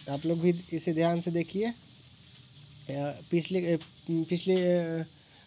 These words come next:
सवाल में इसके कई बार चर्चा भी कर दिया हूँ मैंने। अ, एस, एसएमएससी stand for Short Messaging Service Center, यानी आप लोग को पिछले ही सवाल में बताया है कि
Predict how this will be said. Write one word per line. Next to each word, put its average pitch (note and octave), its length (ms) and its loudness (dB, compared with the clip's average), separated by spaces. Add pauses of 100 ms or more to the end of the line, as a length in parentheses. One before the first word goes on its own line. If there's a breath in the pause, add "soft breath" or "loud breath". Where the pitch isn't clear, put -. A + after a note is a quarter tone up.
(140)
सवाल E3+ 320 4
में E3+ 140 2
इसके D#3+ 220 -4
कई E3 240 0
बार F3 160 2
चर्चा F3 320 0
भी F3 120 2
कर E3+ 200 -2
दिया E3 240 0
हूँ D#3+ 140 0
मैंने। E3 280 -2 (760 loud breath)
अ, D3 400 -2
एस, F3+ 500 -4 (200)
एसएमएससी G3 1500 0
stand F3+ 460 -2
for D3 360 -2 (540 loud breath)
Short F#3+ 480 0
Messaging E3+ 1800 -2 (160)
Service D3 460 -4
Center, A#2+ 380 -8 (380 loud breath)
यानी D#3+ 400 -2 (240 loud breath)
आप D3 160 -4
लोग D#3 140 0
को D#3 80 -6
पिछले E3+ 380 -4
ही E3 180 -4 (440)
सवाल D#3+ 320 -2
में D#3+ 140 -2
बताया D#3+ 420 -2
है D#3+ 140 -8 (340)
कि C#3 280 -2